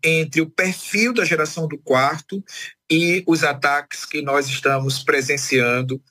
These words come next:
contra creches, contra escolas, contra hospitais, e que são ataques geralmente contra minorias. É preciso muito mais do que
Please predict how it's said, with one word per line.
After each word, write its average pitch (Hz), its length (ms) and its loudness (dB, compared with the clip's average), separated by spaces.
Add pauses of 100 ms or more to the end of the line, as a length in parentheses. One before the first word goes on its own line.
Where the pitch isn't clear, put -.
(280)
contra 131 560 2
creches, 139 720 -2
contra 127 500 -2
escolas, 127 800 0 (320)
contra 143 400 2 (320)
hospitais, 135 800 0
e 139 80 -2
que 160 80 -4
são 156 180 0
ataques 143 500 -2
geralmente 139 720 -2
contra 139 460 -2
minorias. 139 680 2 (340)
É 131 60 2
preciso 190 800 2
muito 233 280 0
mais 185 240 2
do 170 80 -4
que 165 140 0